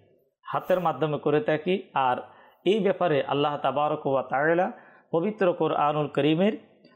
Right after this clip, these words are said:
আহ, পারা দুই, সূরা বাকারা, আয়াত নাম্বার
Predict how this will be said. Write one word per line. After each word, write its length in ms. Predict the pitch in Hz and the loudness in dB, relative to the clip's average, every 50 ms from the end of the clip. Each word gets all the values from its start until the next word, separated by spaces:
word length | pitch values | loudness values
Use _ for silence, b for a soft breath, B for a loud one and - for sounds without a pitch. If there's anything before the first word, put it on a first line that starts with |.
| b b b b b - | b b b b b -4
আহ, 360 | 139 127 127 127 123 - - | -2 0 0 0 -2 -2 0
পারা 300 | 156 143 151 175 185 185 | 0 2 2 2 2 0
দুই, 460 | 156 139 160 175 185 208 240 - - - 202 | 0 0 2 2 2 2 0 -2 -6 -10 -12
সূরা 280 | - - 156 156 151 143 | -4 -2 0 0 0 0
বাকারা, 440 | 143 135 131 - 180 175 170 180 165 | 0 -2 -2 0 0 2 2 2 2
আয়াত 280 | - 156 151 147 147 147 - | 2 2 0 0 0 0 0
নাম্বার 460 | 160 160 165 170 185 214 233 226 - | 0 0 0 0 0 0 -2 -4 -10